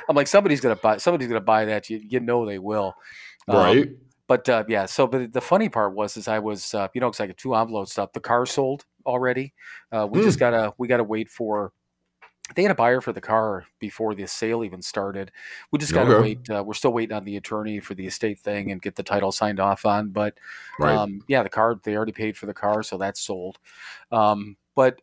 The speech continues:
Speaker 1: so all said and done, I mean, I get there, they give me all the stuff, you know, all the envelopes with the cash in it, 'cause it's all cash stuff. So I'm sitting there
Speaker 2: Right.
Speaker 1: driving home, and I had, uh,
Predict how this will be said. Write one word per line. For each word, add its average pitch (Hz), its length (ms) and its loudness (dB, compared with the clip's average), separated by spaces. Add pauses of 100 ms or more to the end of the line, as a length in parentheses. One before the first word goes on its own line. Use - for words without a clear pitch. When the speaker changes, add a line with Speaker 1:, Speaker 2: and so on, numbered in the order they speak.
Speaker 1:
so 127 220 2
all 143 140 8
said 143 240 2
and 110 120 -8
done, 123 240 2
I - 20 -6
mean, 98 160 -8
I - 20 -10
get 139 200 -2
there, 135 180 2
they 101 80 -10
give 98 120 -6
me 95 80 -8
all 87 100 -10
the - 60 -10
stuff, 117 380 0
you 98 60 -8
know, 90 80 -6
all 90 100 -8
the 90 120 -6
envelopes 104 520 -2
with 101 80 -14
the - 60 -20
cash 101 380 -4
in 101 80 -6
it, 104 60 -10
'cause 127 120 -8
it's 160 140 -6
all 190 140 6
cash 123 340 -8
stuff. 87 360 -10 (340)
So 143 120 -2
I'm 127 60 -2
sitting - 180 -2
there 151 120 6
Speaker 2:
Right. - 20 4
Speaker 1:
driving 127 360 4
home, 127 280 -2
and 107 100 0
I 107 120 0
had, 113 360 -4
uh, 101 220 -2